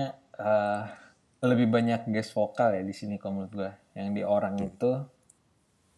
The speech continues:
Speaker 1: terus di Ed ada Tepan, eh,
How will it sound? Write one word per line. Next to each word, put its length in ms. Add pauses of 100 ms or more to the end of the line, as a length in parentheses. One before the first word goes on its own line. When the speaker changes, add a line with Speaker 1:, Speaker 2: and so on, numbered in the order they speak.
(520)
Speaker 1:
terus 220
di 180
Ed 240 (240)
ada 500
Tepan, 540 (880)
eh, 680